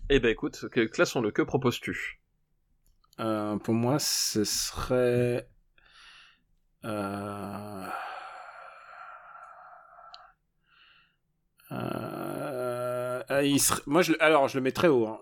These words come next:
Speaker 2: Je mettrais aux portes de la, de... Aux portes du top dix, je le mets entre Dredd et Cloud Atlas.
Speaker 1: Eh ben, c'est exactement là où je voulais le mettre.
Speaker 2: Ah, c'est vrai ?
Speaker 1: Ouais, c'est vrai.
Speaker 2: Ah,
Speaker 1: Ouais,
Speaker 2: mais non,
Speaker 1: j'étais
Speaker 2: je
Speaker 1: en
Speaker 2: me
Speaker 1: train
Speaker 2: suis
Speaker 1: de
Speaker 2: dit, peut-être, je suis trop audacieux, là.
Speaker 1: Non, non, je, je vais rien dire, mais je... je me suis dit, sa place, elle est là.
Speaker 2: Ah bah, écoute, pour...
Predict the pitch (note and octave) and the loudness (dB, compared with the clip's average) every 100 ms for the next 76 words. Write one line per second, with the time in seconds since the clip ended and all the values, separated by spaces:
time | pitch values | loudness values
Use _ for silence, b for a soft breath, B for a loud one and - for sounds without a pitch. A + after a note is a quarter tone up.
0 | - A2+ C3+ C3+ C3 D#3+ D#3+ D#3+ D#3 C3 | -12 -2 2 2 2 4 6 6 6 2
1 | A#2+ F#3 F#3 - C#3 B2+ B2+ B2 B2 A#2+ | 4 2 2 -4 -2 4 8 8 8 8
2 | A#2 A#2+ A#2 B2+ B2 C3 E3+ - B2+ B2 | 6 4 2 0 0 2 2 2 0 2
3 | B2 B2 C#3 E3 - - A#2+ B2+ C3 C3 | 0 2 0 0 -2 0 2 4 4 4
4 | C3 - C3 A2+ A#2 D3+ D3+ A#2 C3 A#2+ | 2 4 4 4 6 6 4 4 4 4
5 | G#2+ F2 - - - _ _ _ _ _ | 2 -2 -6 -10 -14 _ _ _ _ _
6 | B2 B2+ C#3 - C3+ C#3+ A#2 A#2 G3+ - | 2 2 2 4 4 4 2 2 2 2
7 | F3+ D3 D3+ - _ _ _ A#2 C3 C3+ | 2 2 0 -4 _ _ _ 2 4 4
8 | B2+ C3+ A#2 A2 - - C3 F3+ - D3 | 4 4 4 0 0 0 4 4 6 6
9 | D#3+ F4 - - D#3+ A3 F3+ C#3+ C3+ D3 | 6 4 2 2 6 6 8 6 8 8
10 | C#3+ G3 F3+ F3+ F#3 F3 F3 - G3 - | 10 10 8 8 6 6 4 4 4 4
11 | D#3 - F3 F3 E3+ E3 F3+ E3 A#2 G#2+ | 0 4 6 8 8 6 6 6 6 0
12 | D#3 F#3 F#3 F#3+ - D#3+ F3 F3+ F#3+ F3 | 0 4 6 6 4 4 6 8 8 6
13 | A#3+ A3+ F3+ D3+ D3+ C#3+ D#3+ D3 D3 E3+ | 4 4 2 4 4 4 2 2 2 4
14 | F#3 - - D#3+ E3+ F3+ - C3 G#2 G2+ | 4 2 2 2 4 4 6 6 6 4
15 | F3 E3+ D#3 D#3+ E3+ - | 4 6 6 6 4 6